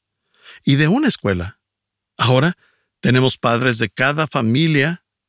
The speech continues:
y varios adolescentes que se han graduado de ese programa. Sabemos que el Señor no ha terminado esta obra. Ya tenemos un lugar, pero servimos a un Dios que tiene toda clase de respuestas.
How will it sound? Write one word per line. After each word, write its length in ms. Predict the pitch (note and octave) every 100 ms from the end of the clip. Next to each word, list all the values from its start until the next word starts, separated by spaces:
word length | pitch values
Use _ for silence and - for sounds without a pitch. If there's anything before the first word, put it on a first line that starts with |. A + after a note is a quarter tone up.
| _ _ _ _
y 120 | D3
varios 360 | C#3 A#3+ C4+ -
adolescentes 640 | G3+ A#2+ G#2+ D3+ D3+ F#3+
que 160 | - A2+
se 320 | - A#2+ B2+ -
han 260 | E3+ B3+ C4
graduado 640 | F#3+ G2+ G2+ G2+ G#2 A2
de 120 | G2+
ese 180 | F#2+ A#2
programa. 640 | - G2 F2 F2 F#2 G2 _ _ _ _ _ _ _ _ - -
Sabemos 460 | C3+ B2+ C#3 C#3
que 80 | C3
el 60 | A2+
Señor 460 | A#2 A2+ B2 C#3 _ _ _ _ _ -
no 240 | B2 B3+
ha 60 | B3
terminado 640 | - A2 G#2+ G#2+ F#3 E3
esta 240 | G#2 -
obra. 420 | F#2+ F#2 G2 A2 _ _ _ _ _ _ -
Ya 120 | B2
tenemos 380 | B2+ B2 A2+ -
un 80 | A2+
lugar, 400 | G2 G#2+ A#2+ - _ _ _
pero 180 | - C#3+
servimos 500 | - D3+ F3 A3+ A#3
a 140 | D#3+ A2+
un 320 | C#3 G#3+ F3+
Dios 400 | B2 C3 E3 -
que 120 | C#3
tiene 300 | - C3 D3
toda 240 | - C#3
clase 380 | C#3+ A#2 B2 -
de 140 | A#2 A2
respuestas. 760 | G2 - A#2 B2 - A#2 -